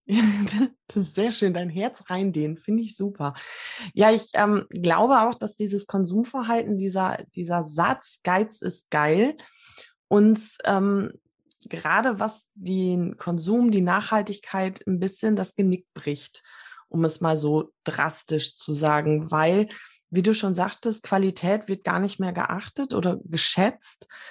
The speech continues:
sondern nur noch Masse, Masse, Masse und sich darüber freuen, wie günstig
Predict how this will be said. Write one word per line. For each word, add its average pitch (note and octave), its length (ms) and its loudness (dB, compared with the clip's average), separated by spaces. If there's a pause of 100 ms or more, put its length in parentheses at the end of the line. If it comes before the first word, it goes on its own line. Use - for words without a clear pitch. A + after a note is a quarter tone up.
(120)
sondern F#3+ 380 4
nur F#3+ 100 6
noch G3+ 240 2
Masse, F#3+ 320 0
Masse, F3+ 380 -4
Masse A3 400 -4
und A3 260 0
sich G3 160 -10
darüber F3 380 -4
freuen, G#3 480 2
wie E3 160 -4
günstig C#4+ 880 0